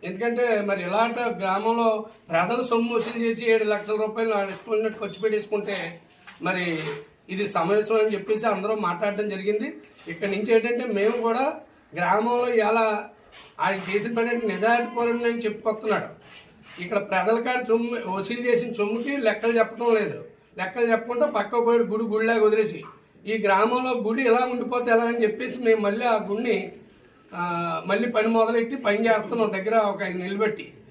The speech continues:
ఈ ఐదు నెలలు బట్టి పని చేస్తుంటే, ఈ చాలా మంది అప్పుడు డబ్బులు ఇచ్చిన వాళ్ళు బాధపడుతున్నారు, "మేము ఎందుకు ఇచ్చాం, ఏంటి సమస్య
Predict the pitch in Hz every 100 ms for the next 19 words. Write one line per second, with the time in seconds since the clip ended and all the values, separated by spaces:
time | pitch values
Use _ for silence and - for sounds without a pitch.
0 | - - 196 196 214 247 254 247 247 247
1 | 226 214 226 233 226 233 233 269 339 -
2 | - - 208 202 190 226 262 254 254 262
3 | 247 226 208 202 180 196 247 254 254 233
4 | 196 196 214 233 233 233 226 208 196 180
5 | 202 254 - 240 233 233 202 208 240 233
6 | 202 185 208 - 285